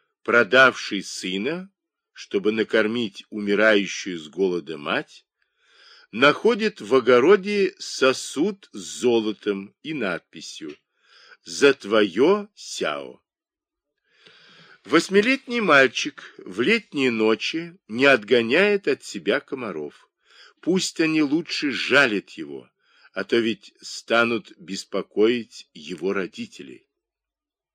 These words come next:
Почтительный сын в голодный год отрезал от себя кусок тела, дабы сварить бульон для ослабевшего отца.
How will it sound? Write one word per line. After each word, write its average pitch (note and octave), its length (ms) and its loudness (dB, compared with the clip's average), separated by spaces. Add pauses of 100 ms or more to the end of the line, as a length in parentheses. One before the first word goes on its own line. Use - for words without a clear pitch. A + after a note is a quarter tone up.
(1500)
Почтительный D3+ 800 0
сын C3+ 500 -4 (380)
в E2+ 180 -16
голодный C#3 680 6
год F3+ 320 2 (300)
отрезал F3+ 840 2
от A#2 200 -4
себя G#2 380 2
кусок - 600 -4
тела, F#2+ 560 0 (640)
дабы A2 300 0
сварить G#2+ 480 -2
бульон F#2 760 -2 (380)
для G#2 400 2
ослабевшего G2+ 1120 -4
отца. - 600 -18